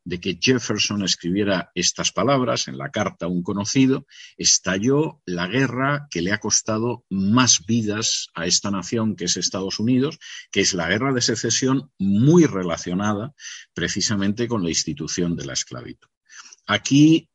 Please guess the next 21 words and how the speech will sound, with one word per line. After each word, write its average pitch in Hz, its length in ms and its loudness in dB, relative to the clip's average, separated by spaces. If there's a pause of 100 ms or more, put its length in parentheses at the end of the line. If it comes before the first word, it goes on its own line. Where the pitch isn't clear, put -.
no 104 400 2
solamente 117 580 -2
está 110 400 -2
el 117 160 0
llamamiento 110 1300 0
individual 90 840 0
a 101 60 0
la 85 120 0
gente 101 400 -4
para 85 240 -2
que 76 80 -8
se - 140 -4
vuelva 92 460 -2
a - 20 -2
Dios, 110 520 0
para 80 160 -6
que 76 120 -8
se - 100 -8
reconcilie 80 580 -6
con 110 160 -2
Dios, 147 280 -2